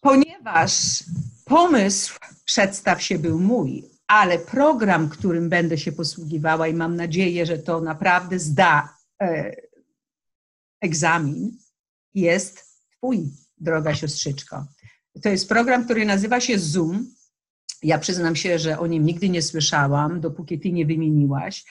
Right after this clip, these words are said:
ale lepiej niż Skype i nagrywać telefonem, bo tutaj jesteśmy obok siebie i tak będzie dokładnie każdy, kto zechce się przedstawić.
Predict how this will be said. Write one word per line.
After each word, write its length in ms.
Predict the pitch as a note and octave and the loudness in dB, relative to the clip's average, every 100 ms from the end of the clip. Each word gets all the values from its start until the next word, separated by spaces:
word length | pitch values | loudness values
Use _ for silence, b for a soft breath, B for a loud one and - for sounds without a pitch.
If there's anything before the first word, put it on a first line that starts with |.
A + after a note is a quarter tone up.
| B B | B B
ale 220 | F#3+ F#3+ | 2 4
lepiej 400 | F#3+ A#3 - A3+ | 4 2 2 4
niż 180 | G3+ F#3+ | 4 2
Skype 560 | - - G3+ F#3 E3 G3 | -2 -2 2 2 2 0
i 60 | G3 | -4
nagrywać 500 | F3+ G3 G3 F3+ - | -2 -2 0 -2 -2
telefonem, 600 | F3+ E3 E3 D#3 F#3 G#3+ | -2 -2 -2 -4 -2 0
bo 100 | G3 | 0
tutaj 360 | B3 A#3+ A3+ | -2 0 0
jesteśmy 500 | A3 G3+ - A#3 A3+ G3 | 0 -2 -4 -2 -2 0
obok 340 | G3+ G#3 G3+ - | 2 2 2 -2
siebie 520 | - F3+ D#3+ E3+ A3+ B B B | -6 -4 -4 -4 -6 B B B
i 180 | - A3+ | -2 0
tak 260 | B3 C#4+ C4+ | 4 2 4
będzie 320 | D4+ D4+ C#4 | 4 4 4
dokładnie 600 | A3+ A3 A#3 A#3+ B3+ A#3+ | 0 2 2 4 2 -2
każdy, 880 | A#3+ B3 C4 C4+ G3+ D#3+ E3 D#3+ C4 | 0 2 2 2 0 -2 -2 -2 -6
kto 260 | - - A3 | -8 0 0
zechce 420 | F#3+ C4 C4 D4+ | 2 0 0 -6
się 360 | D4 A3 G3+ A3+ _ - | -4 -2 -2 -4 _ -12
przedstawić. 1160 | - F3+ - - D#3 D3 D#3 - - - - | -8 -8 -6 0 2 0 -6 -12 -16 -20 -20